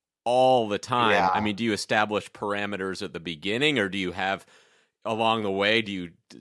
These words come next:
Speaker 1: you know, little stepping stones for people? Like, if you don't wanna talk about
Speaker 2: Yeah.
Speaker 1: this, then, you know, you can get off the train, or, like, how do you handle that?
Speaker 2: So, like, you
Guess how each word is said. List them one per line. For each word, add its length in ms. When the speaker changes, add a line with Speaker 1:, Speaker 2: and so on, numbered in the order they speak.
Speaker 1:
you 200
know, 100
little 180
stepping 400
stones 320
for 80
people? 300
Like, 240
if 100
you 100
don't 120
wanna 180
talk 240
about 240
Speaker 2:
Yeah. 100
Speaker 1:
this, 220
then, 540
you 160
know, 100
you 180
can 140
get 200
off 240
the 60
train, 400
or, 180
like, 240
how 120
do 80
you 120
handle 460
that? 140
Speaker 2:
So, 300
like, 240
you 100